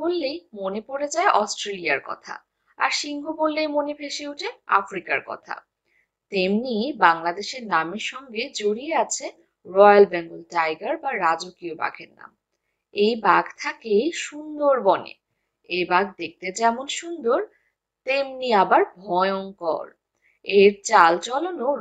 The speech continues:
রাজার মতো। সুন্দরবনের ভেজা স্যাঁতসেঁতে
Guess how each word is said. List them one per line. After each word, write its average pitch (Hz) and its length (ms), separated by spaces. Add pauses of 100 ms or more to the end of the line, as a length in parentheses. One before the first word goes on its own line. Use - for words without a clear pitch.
(120)
রাজার 185 480 (100)
মতো। 139 240 (640)
সুন্দরবনের 320 800 (160)
ভেজা 220 420 (180)
স্যাঁতসেঁতে 233 640